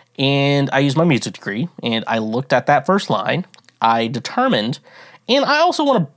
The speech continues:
I'm, I'm gonna flex a little bit for a second. I did not pull out, like, a keyboard to play it or anything. Looked in my mind, I figured that shit out. I can, I can do that. You're like, "How do you know how to do that?" I'm like, "I went to college." That's, that's how I did that. <laughs> And, uh,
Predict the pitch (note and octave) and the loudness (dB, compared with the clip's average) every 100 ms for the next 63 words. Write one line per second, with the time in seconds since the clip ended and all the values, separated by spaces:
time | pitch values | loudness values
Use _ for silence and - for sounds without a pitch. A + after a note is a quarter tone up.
0 | _ - B2+ D#3+ F#3+ E3 A#2 G#2 - G#2 | _ -2 0 2 2 2 0 -2 -2 -4
1 | G#2+ G#2 A2 A#2 G#2 A2+ A2 C3+ C#3 D3+ | -4 -6 -6 -6 -6 -6 -6 -2 0 2
2 | C3 C#3 B2+ G2+ C3+ A2+ A#2 A2+ A#2 A2+ | 2 4 2 2 -2 -6 -6 -4 -4 -4
3 | G#2+ - A2 A2+ A#2+ B2 A#2+ C3+ - _ | -6 -2 -2 0 -2 -2 -4 -6 -12 _
4 | - B2+ C#3 C3 A#2+ A2 A2 G#2+ G#2+ G2 | -10 -6 -2 0 0 -2 -4 -4 -6 -4
5 | G2 - - - - A#2+ C3 C#3 C3+ B2 | -4 -6 -10 -12 -12 -8 -4 -4 -2 -2
6 | C3 C3 G#2 A2 - - _ - - - | 0 -2 -6 -12 -16 -18 _ -20 -20 -16
7 | - G#3+ D#3 - D4 D#4 F#3 F3 F#3 C4 | -2 0 2 4 4 4 4 4 2 2
8 | B3+ C3 A2+ A#2+ F2 - _ - - - | 2 0 -2 -6 -10 -14 _ -20 -20 -8
9 | - G3 A#3 A#3+ F#3+ E3 D#3+ D#3 E3 - | 2 4 4 4 4 2 2 -2 -4 -4
10 | - - - - - D3 - - D3 F3 | -6 -6 -6 -6 0 0 0 2 4 4
11 | F3 C#3+ A2+ A2 G#2+ A2 G#2+ F#2+ A2+ A#2+ | 4 2 2 0 -2 0 0 -2 -4 -6
12 | B2 - - A#2+ | -6 -6 -2 2